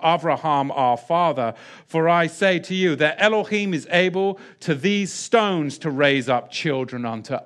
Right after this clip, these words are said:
Abraham." And John chapter eight, verse thirty-three, they answered him saying, "We, but we have Abraham. We are Abraham's seed, and we were never in bondage to any man. How sayest thou,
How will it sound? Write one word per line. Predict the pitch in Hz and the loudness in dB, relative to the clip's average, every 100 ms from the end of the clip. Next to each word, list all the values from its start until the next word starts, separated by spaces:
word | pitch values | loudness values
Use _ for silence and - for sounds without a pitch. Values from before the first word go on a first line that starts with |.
| 107 | -6
Abraham." | 101 98 113 98 113 104 95 _ _ _ _ _ _ - | -6 -4 -6 -4 -4 -6 -10 _ _ _ _ _ _ -2
And | 196 | -2
John | 139 214 196 156 | 2 2 2 0
chapter | 131 165 - 208 | 0 -2 0 -4
eight, | - 170 165 | 0 0 0
verse | 135 156 160 151 - | -6 0 2 2 -2
thirty-three, | 165 156 147 156 - 151 139 - - - 131 | 0 0 0 -4 -2 -2 -2 -4 -20 -14 2
they | 190 190 | 4 4
answered | 208 202 196 214 | 2 0 0 0
him | 202 202 | 0 0
saying, | - 226 247 381 | 2 2 2 2
"We, | 440 453 427 - - - _ - | 6 6 6 2 -8 -20 _ 0
but | 320 | 0
we | 359 415 | 4 4
have | 311 320 320 | 4 0 -2
Abraham. | 330 381 370 320 302 269 226 | 0 0 2 0 2 0 0
We | 330 | 0
are | 294 254 220 | 2 2 0
Abraham's | 262 277 247 277 294 254 | 0 0 0 0 0 -4
seed, | - - 381 381 339 226 135 - - - | -6 0 2 4 2 0 -2 -12 -16 0
and | 254 254 | 2 2
we | 262 277 | 2 2
were | 269 | 2
never | 269 277 349 370 349 | 2 4 2 2 0
in | 240 | 0
bondage | 180 208 190 196 175 - | 2 2 2 0 -2 -4
to | 254 | -2
any | 254 277 277 | 0 2 2
man. | 285 349 330 294 - - - | 2 2 2 0 -6 -18 -6
How | 403 427 392 | 0 0 0
sayest | - 285 233 190 - | -2 0 2 2 -2
thou, | - 165 139 110 | -2 2 2 0